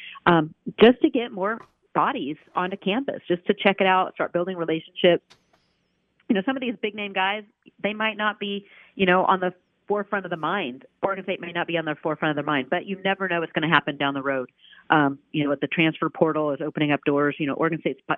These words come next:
been super creative that way as far as how they're doing their recruiting. Um, so you, you just build those relationships early, and you never know what'll happen. And,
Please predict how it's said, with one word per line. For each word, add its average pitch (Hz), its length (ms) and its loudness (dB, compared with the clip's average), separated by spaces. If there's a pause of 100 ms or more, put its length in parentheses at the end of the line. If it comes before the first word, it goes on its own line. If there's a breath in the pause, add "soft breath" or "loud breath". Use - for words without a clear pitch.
been 143 160 -2 (180)
super 202 260 4
creative 160 520 2
that 165 240 -2
way 175 280 -6 (140)
as 147 160 -6
far 143 140 2
as 139 120 0
how 147 120 2
they're 139 140 -2
doing 147 180 2
their 135 100 0
recruiting. 156 560 4 (520 loud breath)
Um, 143 380 6 (920)
so 220 60 8
you, 196 160 2
you 202 120 0
just 214 200 0
build 208 160 -2
those 214 160 -8
relationships 196 540 -8
early, 202 280 -6
and 151 120 -8
you 170 60 -12
never 170 200 -6
know 175 100 -2
what'll 170 140 -4
happen. 180 420 -2
And, 156 160 -8